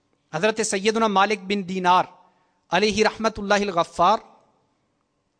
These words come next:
بہت بڑے ولی اللہ تھے۔ انہوں نے ایک مکان کرائے پر لیا، اس مکان کے بالکل متصل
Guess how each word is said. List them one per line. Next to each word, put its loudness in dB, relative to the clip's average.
بہت 2
بڑے 2
ولی 0
اللہ -2
تھے۔ -20
انہوں 2
نے 2
ایک 2
مکان 0
کرائے 0
پر -2
لیا، -12
اس 0
مکان 2
کے -6
بالکل -2
متصل -2